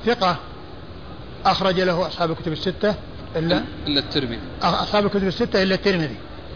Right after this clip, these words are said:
Speaker 1: زهير بن حرب أبو خيثمة، أبو خيثمة زهير بن حرب،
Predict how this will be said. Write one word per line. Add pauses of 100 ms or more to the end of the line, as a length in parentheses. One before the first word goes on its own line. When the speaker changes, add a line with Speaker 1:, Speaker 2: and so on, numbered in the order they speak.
(420)
Speaker 1:
زهير
بن
حرب
أبو
خيثمة، (840)
أبو
خيثمة (1000)
زهير
بن
حرب،